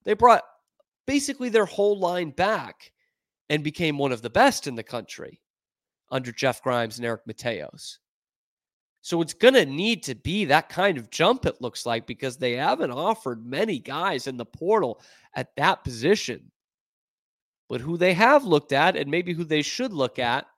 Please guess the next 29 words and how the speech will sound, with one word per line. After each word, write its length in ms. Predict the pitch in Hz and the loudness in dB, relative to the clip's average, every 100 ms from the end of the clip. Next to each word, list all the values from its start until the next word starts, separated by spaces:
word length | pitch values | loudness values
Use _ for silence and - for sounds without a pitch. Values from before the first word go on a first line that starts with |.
| _ _ _ _ _ _ _ _ _ | _ _ _ _ _ _ _ _ _
we're 140 | 127 | -4
gonna 140 | 123 117 | -2 -2
go 260 | 120 117 | -2 0
over 320 | 120 131 190 220 _ _ | 0 -2 -6 -10 _ _
after 220 | 123 - | -20 -20
this. 300 | - - - _ _ _ _ _ _ _ _ _ _ _ _ _ _ _ _ _ _ _ _ _ _ _ _ _ _ _ _ _ _ _ _ _ _ _ _ _ _ _ | -20 -20 -20 _ _ _ _ _ _ _ _ _ _ _ _ _ _ _ _ _ _ _ _ _ _ _ _ _ _ _ _ _ _ _ _ _ _ _ _ _ _ _
But 80 | - | -18
first, 300 | - 135 - | -8 -6 -4
I 60 | 117 | -4
gotta 160 | 113 | -6
tell 200 | 107 127 | -4 -4
you, 160 | 147 117 - _ _ _ _ _ _ | -4 -8 -14 _ _ _ _ _ _
today's 260 | - 117 113 | -10 -8 -6
episode 500 | 117 - 123 117 110 | -6 -8 -6 -6 -6
is 160 | 120 113 | -12 -12
brought 300 | - 117 - | -8 -10 -10
to 100 | 120 | -12
you 80 | 110 | -10
by 300 | 117 113 - - | -10 -10 -12 -16
LinkedIn 960 | 113 185 285 - - 175 185 196 185 | -2 2 2 0 -4 0 4 2 0
Talent 640 | - - 165 185 185 180 180 | -10 -2 2 4 4 0 -2
Solutions. 720 | - 156 127 127 117 117 110 | -6 -4 -2 -4 -4 -8 -8
When 140 | 147 | -6
you're 160 | 214 208 | 0 2
hiring 320 | 185 180 170 | 4 2 -2
for 140 | - 135 | -6 -4
your 140 | 151 | -4
small 260 | - 139 135 | -2 -2 0
business, 400 | 135 127 135 | -2 -4 -6